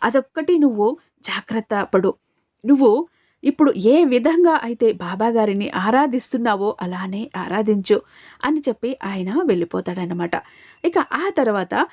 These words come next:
ప్రతిరోజు కూడా ఆయన యథావిధిగా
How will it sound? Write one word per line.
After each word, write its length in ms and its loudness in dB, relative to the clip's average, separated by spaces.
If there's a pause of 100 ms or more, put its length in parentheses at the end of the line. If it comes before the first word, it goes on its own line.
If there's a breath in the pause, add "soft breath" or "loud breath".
(220 soft breath)
ప్రతిరోజు 760 4
కూడా 360 2
ఆయన 220 -6 (180)
యథావిధిగా 760 0